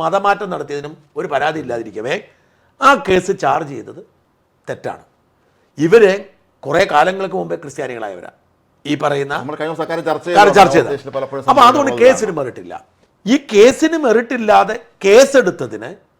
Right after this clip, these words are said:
Speaker 1: എന്തിനാണ് ബി ജെ പിക്കെതിരെ ബഹളം വെക്കുന്നത്? കേസെടുത്തത് മോദിയാണോ? കേസെടുത്ത അമിത്ഷായാണോ? കേസ് രാജീവ് ചന്ദ്രശേഖരനാണോ?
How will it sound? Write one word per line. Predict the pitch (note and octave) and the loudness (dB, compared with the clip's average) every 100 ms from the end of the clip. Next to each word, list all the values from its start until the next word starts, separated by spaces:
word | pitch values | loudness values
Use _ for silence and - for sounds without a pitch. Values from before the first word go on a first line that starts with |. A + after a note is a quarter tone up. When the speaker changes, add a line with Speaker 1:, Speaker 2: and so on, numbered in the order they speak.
| _ _ _ _ _ _ _ - E3 | _ _ _ _ _ _ _ -2 2
Speaker 1:
എന്തിനാണ് | A3 D4 E4 D#4+ C#4+ C4+ C4+ F3 | 2 2 2 2 0 -2 -4 -4
ബി | A3 B3+ | -2 -2
ജെ | C4+ | -2
പിക്കെതിരെ | B3+ B3 A#3+ A#3 | -4 -2 0 0
ബഹളം | A#3 A#3 | 0 -2
വെക്കുന്നത്? | A3+ F#3+ A#2 - _ _ _ _ _ _ _ _ _ _ G3 | -4 -6 -8 -12 _ _ _ _ _ _ _ _ _ _ 0
കേസെടുത്തത് | B3 A#3+ A#3+ A#3 G#3+ G#3+ A3 F#3+ | 2 4 2 2 2 2 0 -2
മോദിയാണോ? | A3 G#3+ D3+ G2 - _ _ - | 0 2 0 -4 -14 _ _ 4
കേസെടുത്ത | A#3 A3+ A#3 G3+ F#3+ | 6 8 6 4 2
അമിത്ഷായാണോ? | G#3+ F3+ A#3 F3+ G2+ - _ _ G3 | 2 4 4 2 -6 -16 _ _ 4
കേസ് | B3+ A#3+ A#3 | 4 6 4
രാജീവ് | G3 A3 A#3+ | 4 4 0
ചന്ദ്രശേഖരനാണോ? | A#3 A3+ G3 A3 G3+ E3 | -6 -6 -2 -2 -2 -6